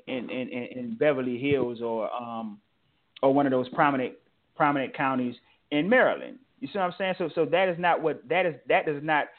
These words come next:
qualify or quantify what blackness is. So we have the de facto min-, minstrel shows going on. Then when we talk about, when we talk about Trumpism, where Trump is symbolic of,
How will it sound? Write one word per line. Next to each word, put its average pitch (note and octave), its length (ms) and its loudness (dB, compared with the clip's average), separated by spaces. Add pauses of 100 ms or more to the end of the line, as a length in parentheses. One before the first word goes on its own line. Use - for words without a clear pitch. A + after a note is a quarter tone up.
(180)
qualify D#3 520 2
or C#3 80 -2
quantify C3 600 -2
what A#2 180 -6
blackness B2 380 -4
is. C3+ 260 -2 (300)
So D#3 80 0
we D3+ 120 2
have D3+ 180 4
the C#3 60 -6
de B2 180 -8
facto D#3+ 500 0 (200)
min-, A3+ 240 -6
minstrel D3+ 540 -4
shows A#2+ 200 6 (100)
going G2+ 260 -10
on. F2 180 -16 (440)
Then G#3 380 4 (220)
when E3 100 2
we E3+ 80 2
talk F3 240 2
about, F3 480 -2
when D#3+ 100 -6
we F3+ 80 -8
talk F3 220 0
about G#3+ 300 0
Trumpism, B3 520 -8 (540)
where D#3 580 2 (2250)
Trump A#3 360 2 (180)
is D#3+ 440 -2 (760)
symbolic F3+ 640 0
of, D3+ 340 -2